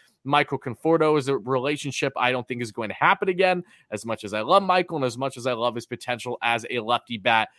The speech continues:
to give you on a good year twenty-five home runs. Um, I, I think that, uh, that ship has sailed personally, but the big name out there that everyone's talking about now, 'cause Steve Cohen, you know,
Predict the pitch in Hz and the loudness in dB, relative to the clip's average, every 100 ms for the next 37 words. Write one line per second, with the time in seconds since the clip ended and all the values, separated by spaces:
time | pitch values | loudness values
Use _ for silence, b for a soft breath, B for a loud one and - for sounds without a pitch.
0 | b - 143 117 139 127 127 127 123 123 | b -6 -4 0 0 2 0 0 -2 -2
1 | 117 113 123 - 117 117 - 113 107 101 | -4 -4 -6 -6 -8 -6 -2 -2 -2 -6
2 | 104 104 110 92 85 - 113 107 110 - | -8 0 0 0 -6 -6 -2 0 -2 -4
3 | - 113 - 143 - 127 110 B B B | -8 -8 -6 -8 0 0 0 B B B
4 | 117 113 110 123 - - 147 - 123 - | 6 6 4 0 0 0 -2 0 -2 -2
5 | - 139 123 - - 190 - 139 117 104 | -2 0 -2 -4 -2 -2 -2 -4 -4 -4
6 | 95 b b b 147 143 - - 156 123 | -6 b b b 4 4 2 -2 -2 0
7 | - 208 208 156 95 87 80 127 - 117 | 2 2 4 -2 -2 -6 -2 -2 -2 -4
8 | 107 120 - - 247 311 269 185 - - | -2 -4 -4 2 4 4 2 -2 -2 2
9 | 170 185 147 120 110 113 117 135 139 - | 2 2 0 0 0 -4 -4 -6 -8 -8
10 | - 185 143 147 139 104 104 123 123 117 | -8 -10 -6 -4 -4 -6 -8 -4 -2 -4